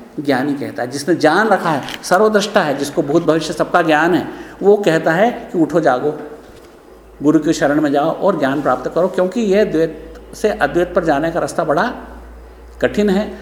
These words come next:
छुरे की धार पर चलने की तरह है, क्षुरस्य धारा निशिता दुरतया, ये दुर्गम रास्ता है,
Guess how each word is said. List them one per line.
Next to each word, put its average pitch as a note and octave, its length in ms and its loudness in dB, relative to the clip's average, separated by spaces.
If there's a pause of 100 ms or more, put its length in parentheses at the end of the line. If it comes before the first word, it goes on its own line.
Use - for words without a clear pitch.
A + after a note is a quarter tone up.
(140)
छुरे D#3+ 260 2
की G#3 140 0
धार C#3+ 240 0
पर F3+ 160 0
चलने D3 340 -2
की C#3+ 80 -6
तरह B2+ 180 -6
है, B2 120 -6
क्षुरस्य F#3 440 -2
धारा C3+ 300 -2
निशिता C#3+ 400 -2
दुरतया, C3+ 520 -4 (640)
ये G#3+ 340 2
दुर्गम E3 340 4
रास्ता D3+ 320 0
है, C3+ 160 -6